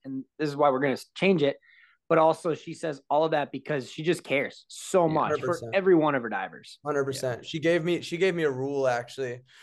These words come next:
Speaker 3: um, that was a huge turning point to just, uh, the way I carry myself and just my mindset of things is we,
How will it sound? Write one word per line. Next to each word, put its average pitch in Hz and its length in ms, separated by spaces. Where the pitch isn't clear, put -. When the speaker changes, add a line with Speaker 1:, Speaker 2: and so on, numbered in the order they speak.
Speaker 3:
um, 123 420
that 127 280
was 127 540
a 156 40
huge 143 440
turning 131 380
point 123 340
to 127 180
just, 127 480
uh, 143 160
the 139 100
way 160 180
I 143 80
carry 135 300
myself 127 640
and 127 100
just 127 160
my 127 100
mindset 120 540
of 117 140
things 123 280
is 120 140
we, 139 260